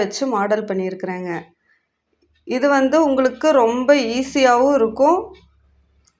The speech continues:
பிளவுஸே ரொம்ப கிராண்டா இருக்குங்க பார்க்கறக்கு. இந்த மாடல் பண்றக்கு நம்ம பேக் நெக்கு லைனிங் துணியில வந்து சேஃப் வெட்டி எடுத்துக்கலாங்க. வெட்டி எடுத்துட்டு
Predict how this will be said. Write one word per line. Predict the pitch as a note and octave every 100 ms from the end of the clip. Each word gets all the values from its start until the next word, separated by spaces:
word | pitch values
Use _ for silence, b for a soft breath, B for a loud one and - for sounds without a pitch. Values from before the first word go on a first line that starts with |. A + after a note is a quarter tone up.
| -
பிளவுஸே | G#3 A3 B3+ D4 E4
ரொம்ப | D4 A3+ A#3 C#4 A#3
கிராண்டா | G#3 G#3+ B3 C4 B3
இருக்குங்க | F#3+ G3 G3 F#3 F#3+
பார்க்கறக்கு. | G#3+ G#3 G#3 G3+ G3 F3+ - B B _ _ _ _
இந்த | - A#3+ A#3+
மாடல் | A3+ A3+ C4 D4 C#4+
பண்றக்கு | B3 A#3 A3+ G#3+ C#4 D4+
நம்ம | B3+ G#3+ A#3 D4+ - - b b b b b b b _
பேக் | G3 G#3+ A#3 B3+ C4
நெக்கு | A#3+ A#3 B3+ C#4+ D#4 - G#3 G#3
லைனிங் | G#3+ C4+ C#4 C4+
துணியில | A#3 A3+ A3 G#3
வந்து | G#3 A3 C4+ D#4 D#4
சேஃப் | A3+ A3+ A#3 G3
வெட்டி | G3 A3+
எடுத்துக்கலாங்க. | F#3 F#3 G#3 G#3 F#3+ F3 E3+ F3 G#3
வெட்டி | A3+ - C#4+ G#3+
எடுத்துட்டு | A3 G#3+ -